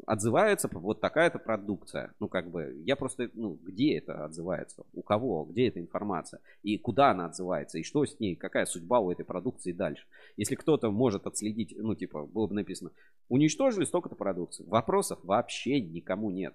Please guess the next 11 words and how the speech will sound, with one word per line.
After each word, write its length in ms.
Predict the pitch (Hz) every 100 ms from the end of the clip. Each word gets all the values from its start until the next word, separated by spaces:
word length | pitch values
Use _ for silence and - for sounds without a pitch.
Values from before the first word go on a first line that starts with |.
| -
Накосячил, 760 | 107 147 139 202 202 - 156 - _ -
там, 140 | -
штраф 360 | - 139 135 120
заплатил, 520 | 127 117 117 185 180
там, 220 | 98 90
иски 300 | 120 117 101
какие-нибудь 300 | - 107 90
заплатил, 520 | 95 107 117 180 175
там, 440 | 151 95 80 78 78
суды 280 | - 113 117
проиграл, 540 | 107 117 160 185